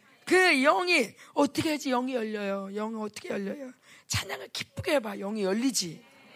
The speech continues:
아멘. 이렇게 찬양을 기쁘게 할 때 이들의 영이 열리면서 말씀 들을 때는 정말 어린아이처럼 그냥 이렇게 듣고 앉아있는 거예요. 기운도 없지.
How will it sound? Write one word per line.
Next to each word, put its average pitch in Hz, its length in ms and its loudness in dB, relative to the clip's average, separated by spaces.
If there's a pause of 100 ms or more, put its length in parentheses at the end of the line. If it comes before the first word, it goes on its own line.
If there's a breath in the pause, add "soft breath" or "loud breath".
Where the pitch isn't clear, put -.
(220)
아멘. 233 400 0 (480 loud breath)
이렇게 320 280 0
찬양을 349 400 -6
기쁘게 - 400 -6
할 269 100 -4
때 - 140 -6
이들의 220 340 0
영이 214 260 2
열리면서 233 540 2 (300 loud breath)
말씀 330 420 8
들을 349 180 4
때는 339 260 -6
정말 339 520 0
어린아이처럼 349 640 0
그냥 - 220 -8 (340)
이렇게 370 220 -2
듣고 247 240 -8
앉아있는 185 420 -10
거예요. - 160 -20 (640 loud breath)
기운도 339 440 2
없지. 190 640 -2